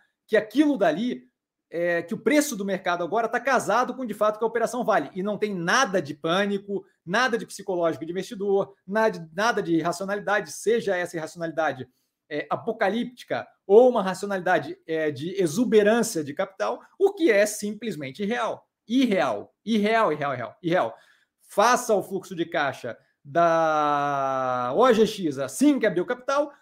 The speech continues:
aí você vê uma subida no preço de mil e tantos por cento, e aí você vê uma derretida no preço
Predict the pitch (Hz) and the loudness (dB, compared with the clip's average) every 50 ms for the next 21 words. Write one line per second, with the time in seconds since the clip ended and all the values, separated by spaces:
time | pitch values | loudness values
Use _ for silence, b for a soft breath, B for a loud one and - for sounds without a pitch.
0 | B _ 208 226 220 247 240 240 240 247 226 - - 233 226 202 202 277 302 302 | B _ 0 2 2 2 0 0 -2 -2 -4 -4 -4 -6 -6 -2 4 4 4 6
1 | 185 196 165 139 120 113 - _ _ _ - 214 220 220 226 226 220 208 214 - | 6 4 2 2 0 -4 -8 _ _ _ 0 0 0 4 6 6 6 6 4 0
2 | 185 139 190 185 185 233 285 302 294 247 220 - - _ 226 247 254 247 254 196 | -4 -4 -4 -2 2 4 6 6 6 4 2 -2 2 _ 4 4 4 2 -2 -8
3 | 151 - _ 196 - - 196 208 240 254 247 302 302 _ _ _ _ _ _ _ | -12 -10 _ -10 -8 -6 -8 -8 -8 -8 -10 -16 -20 _ _ _ _ _ _ _
4 | _ _ 226 277 285 285 269 262 254 269 277 277 - 277 277 254 254 254 254 - | _ _ 0 2 4 4 2 4 4 4 4 4 2 2 2 2 2 2 0 0
5 | - 285 320 311 233 202 196 196 196 170 170 190 190 - - 277 269 | 2 2 2 2 2 -2 -2 -4 -2 -4 -2 -4 -4 -6 -10 -16 -18